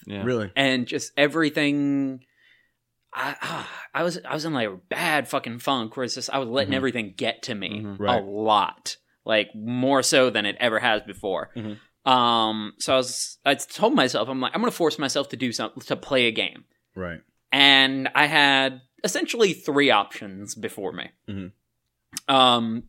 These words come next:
Speaker 3: to recap what I posted, I had Arkham Knight still in the fucking package.
Speaker 2: Right.
Speaker 3: Everyone told me to play it.
Speaker 2: Mm-hmm.
Speaker 3: Everyone,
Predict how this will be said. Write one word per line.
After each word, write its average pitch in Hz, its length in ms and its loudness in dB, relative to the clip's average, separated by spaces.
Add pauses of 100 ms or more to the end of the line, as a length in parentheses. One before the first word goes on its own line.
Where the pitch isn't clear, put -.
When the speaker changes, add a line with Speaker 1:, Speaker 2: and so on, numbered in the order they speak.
Speaker 3:
to 185 100 2
recap 139 440 2 (500)
what 120 220 0
I 104 200 2 (160)
posted, 107 400 -2 (380)
I 165 80 8
had 151 100 8
Arkham 160 280 4
Knight 147 220 4 (160)
still - 480 0
in 156 60 -2
the 196 80 -4
fucking 185 340 2
package. 135 480 2
Speaker 2:
Right. 85 220 -12
Speaker 3:
Everyone 180 380 6
told 170 200 2
me 156 80 -2
to 165 60 0
play 120 280 2
it. 127 100 -2
Speaker 2:
Mm-hmm. - 160 -10
Speaker 3:
Everyone, 175 320 -2